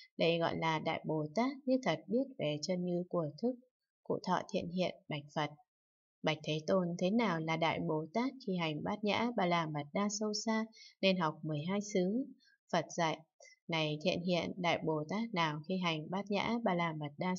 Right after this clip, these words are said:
Sâu Xa, như thật biết nội xứ, tự tánh nội xứ không? Như thật biết ngoại xứ, tự tánh ngoại xứ không?" Đây gọi là Đại Bồ Tát khi hành Bát Nhã Ba La Mật Đa Sâu Xa nên học mười hai xứ. Cụ Thọ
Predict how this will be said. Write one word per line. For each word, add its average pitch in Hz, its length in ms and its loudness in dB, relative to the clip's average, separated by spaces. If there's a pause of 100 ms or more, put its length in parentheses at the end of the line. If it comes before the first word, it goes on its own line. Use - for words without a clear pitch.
Sâu 180 160 -2
Xa, 180 340 0 (420)
như 175 100 4 (120)
thật 165 160 0 (120)
biết 226 240 4
nội 185 200 2 (120)
xứ, 196 440 -2
tự 185 180 2
tánh 165 220 0
nội 240 240 2 (120)
xứ 175 240 -2
không? 240 300 2 (360)
Như 185 160 4
thật 165 220 0
biết 202 220 -2
ngoại 175 220 -2
xứ, 185 520 -2
tự 190 60 4 (120)
tánh 190 280 0
ngoại 226 180 0 (140)
xứ 180 300 -2
không?" 240 260 2 (540)
Đây 165 340 0
gọi 175 140 0 (100)
là 156 180 0
Đại 156 280 -2
Bồ 151 240 -2
Tát 240 220 0 (120)
khi 190 100 2
hành 151 300 0
Bát 202 200 -4
Nhã 202 200 -2 (140)
Ba 202 100 0
La 190 180 0
Mật 147 260 -4
Đa 202 160 -2 (120)
Sâu 208 120 -2
Xa 214 320 -2 (440)
nên 175 180 2
học 165 240 0
mười 160 240 -2
hai 185 140 0
xứ. 190 460 -2 (400)
Cụ 180 100 0 (100)
Thọ 196 120 0